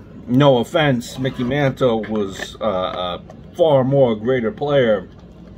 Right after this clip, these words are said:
than you, Mister Lindor, and you, Mister Baez are, and Mister Pillar. See, the thing is here,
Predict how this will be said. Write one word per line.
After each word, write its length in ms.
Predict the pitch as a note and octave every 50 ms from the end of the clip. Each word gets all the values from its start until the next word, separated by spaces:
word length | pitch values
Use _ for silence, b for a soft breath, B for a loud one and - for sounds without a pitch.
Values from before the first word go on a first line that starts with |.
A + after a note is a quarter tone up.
| - - - - - - - - B B B B B B B B B B B B
than 140 | A#2+ A#2 C3
you, 160 | D3 C#3+ C3+
Mister 320 | C3+ C3+ C3 C3 - - B2+
Lindor, 680 | A2+ A2 A2+ A2+ A#2+ C#3+ F3+ F#3 F3 D#3+ D#3 C#3+ C3
and 260 | C#3 D3 C#3+ C#3 C#3+
you, 100 | C#3+ C#3
Mister 360 | C3 C3+ C3 C3 - - - A#2
Baez 1000 | G#2+ B2+ B2+ B2 B2+ A#2+ A#2 A#2 A2 G#2+ G#2+ G2+ F2+ - - - - - - - - - - - - - -
are, 340 | E3+ D#3 C#3 A#2+ G#2 F#2+ F#2+
and 240 | G#2 G#2 G2+ G#2+ F#2+
Mister 240 | F2+ F2 - - A#2+
Pillar. 540 | - - G#2 A2 C3+ C#3+ C3 A#2 G2+ - - - - B B B B B B B B B B B B B B B - -
See, 300 | - - G#3 G#3+ G3+ F#3
the 100 | F3+ F3+
thing 260 | F#3 C#4+ D4 D4 C#4+
is 300 | B3+ A3 G3 - - -
here, 300 | - F3 D#3 C#3 C3